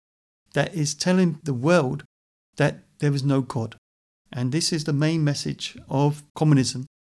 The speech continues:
that there is no God, atheism. So it's driving people away,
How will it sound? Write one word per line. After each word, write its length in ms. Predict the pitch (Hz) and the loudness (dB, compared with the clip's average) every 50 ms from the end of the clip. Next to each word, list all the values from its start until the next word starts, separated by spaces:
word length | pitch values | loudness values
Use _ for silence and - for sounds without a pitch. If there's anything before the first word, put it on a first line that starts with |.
| _ _ - | _ _ -4
that 160 | 135 139 - | -4 -4 -2
there 180 | 160 147 143 139 | 0 0 0 0
is 160 | 135 123 - | 0 -2 -2
no 220 | 139 147 143 151 | 2 2 4 4
God, 320 | 147 147 - 123 117 113 - - _ _ _ _ _ _ _ _ _ _ - | 2 0 -2 -6 -6 -8 -12 -16 _ _ _ _ _ _ _ _ _ _ 0
atheism. 580 | 160 170 165 - 139 120 110 110 - 123 123 127 | 2 2 2 0 -2 -4 -4 -4 -8 -10 -12 -12
So 200 | - - - 131 | -10 -6 -4 -4
it's 160 | 127 - - | -4 -4 -6
driving 480 | - - - 147 160 170 170 175 180 170 | -6 -2 0 2 4 4 4 2 2 0
people 460 | - 165 156 151 - 151 147 151 - - _ _ _ _ _ | 0 -2 -4 -2 -4 -4 -6 -6 -8 -10 _ _ _ _ _
away, 480 | 143 123 123 127 139 151 160 180 190 | -6 -2 0 2 2 2 2 0 -4